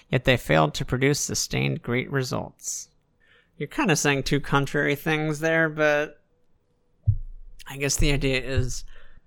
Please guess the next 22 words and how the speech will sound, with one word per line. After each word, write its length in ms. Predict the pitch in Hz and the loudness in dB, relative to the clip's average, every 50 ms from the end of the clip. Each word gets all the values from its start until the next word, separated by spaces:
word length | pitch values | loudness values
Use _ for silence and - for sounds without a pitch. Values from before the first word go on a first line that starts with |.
| _ - _ - - | _ -20 _ -20 -18
promote 640 | - - - 131 131 131 135 135 135 - - - - - - | -12 -8 -4 -2 -2 0 -2 -2 -4 -6 -8 -10 -10 -10 -12
from 280 | - - - 120 127 135 | -10 -6 -6 -4 -2 -2
within, 500 | 131 127 - 143 135 127 139 139 135 139 | -2 0 0 2 2 2 2 2 0 0
just 260 | - - 123 - - | 0 0 -2 0 0
not 380 | - - - - - _ - - | 0 -2 -2 -2 -4 _ -8 -6
too 240 | - - 127 127 | -4 -2 -2 -4
far 300 | - - - - 127 135 | -4 -2 -2 -2 0 0
within. 460 | 135 135 143 - 143 139 143 143 147 - - - _ _ _ _ _ _ _ _ _ _ _ _ - - | -2 -4 -4 -2 -2 -2 -2 -4 -6 -8 -12 -20 _ _ _ _ _ _ _ _ _ _ _ _ -6 -4
Except 360 | - - - 143 127 123 - | -2 0 2 2 2 2 2
for 100 | 135 131 | 0 2
the 260 | 135 127 123 - - _ _ _ _ _ _ _ _ _ _ _ _ _ - | 2 2 2 0 -2 _ _ _ _ _ _ _ _ _ _ _ _ _ -10
twenty-seven 680 | - - 135 131 131 135 139 - 131 127 123 127 127 120 | -6 -2 -2 0 0 0 0 0 0 0 0 0 -2 -2
percent 520 | - 123 117 - - 127 123 127 - - | 0 -2 0 0 -2 -2 -2 -2 -2 -2
of 200 | 180 180 - - | 0 2 4 6
whatever, 440 | 151 143 139 139 139 147 147 147 147 | 6 6 8 6 4 4 4 2 2
where 300 | 139 131 131 131 127 110 | 2 2 2 0 0 -2
it 140 | 107 127 127 | -2 -2 -2
was 180 | 127 123 123 | -2 -2 -4
literally 460 | 131 131 127 123 131 123 127 127 127 | -2 -2 -2 0 0 0 0 0 0
by 180 | 123 117 117 120 | 0 0 0 -2
family 400 | - - 131 127 123 127 127 127 | -2 -2 -4 -4 -2 -2 -4 -4
inheritance. 640 | 123 123 123 123 120 123 - 147 156 165 - - | -2 -2 -2 -2 -2 -2 -2 -4 -4 -4 -8 -12